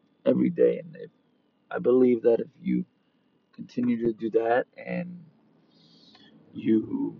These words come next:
make the sacrifices necessary to, to the business or yourself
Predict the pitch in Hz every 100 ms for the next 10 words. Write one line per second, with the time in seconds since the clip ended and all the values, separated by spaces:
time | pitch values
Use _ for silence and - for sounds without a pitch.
0 | - - - - - - 117 110 - -
1 | 123 120 120 117 113 - - - 113 113
2 | - - - 131 131 139 135 - - -
3 | - - - - - - - - - 58
4 | 58 58 57 - _ _ _ _ _ _
5 | _ _ _ _ _ _ _ _ _ _
6 | _ _ _ _ _ _ _ _ _ _
7 | _ _ - _ _ _ _ _ _ -
8 | 107 120 123 135 147 - - 120 113 113
9 | - 127 139